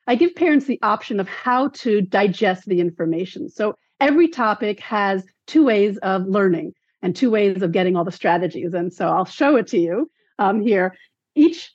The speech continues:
topic has an illustrated short infographic with quick bites, six quick bites. You need, uh, to know how to soothe your crying baby. Here are six strategies that you can try right now. Boom, boom, boom.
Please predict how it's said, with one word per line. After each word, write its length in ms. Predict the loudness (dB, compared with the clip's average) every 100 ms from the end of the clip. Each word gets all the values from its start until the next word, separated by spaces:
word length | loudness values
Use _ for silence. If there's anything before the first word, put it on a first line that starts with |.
| _
topic 480 | -4 -2 0 0 -4
has 480 | -4 0 0 0 -2
an 120 | -2 2
illustrated 960 | 4 2 0 2 4 4 2 -2 -4
short 480 | -4 0 2 2 -2 2
infographic 800 | 2 4 0 -2 -4 -6 -6 -2
with 220 | -4 -4
quick 380 | -2 0 0 -2
bites, 400 | -2 -2 -4 _ -2
six 260 | -2 -4
quick 300 | -2 -2 0
bites. 320 | -2 -2 -2 -2
You 100 | 0
need, 320 | 2 0 -4 _ _ _
uh, 160 | 0 0
to 120 | 2
know 240 | 4 4 2
how 180 | 0
to 80 | -2
soothe 360 | -2 -2 0 0
your 120 | -2
crying 340 | -2 -2 0
baby. 500 | 0 0 0 -2 -4 0
Here 180 | 2 2
are 40 |
six 280 | 0 -4 -2
strategies 440 | 0 0 0 -2
that 140 | -2 -2
you 80 | -2
can 160 | -4
try 320 | -4 -2 0
right 280 | 2 0 0
now. 180 | -2 -4
Boom, 260 | 0 2 2
boom, 220 | 0 0
boom. 260 | -2 -4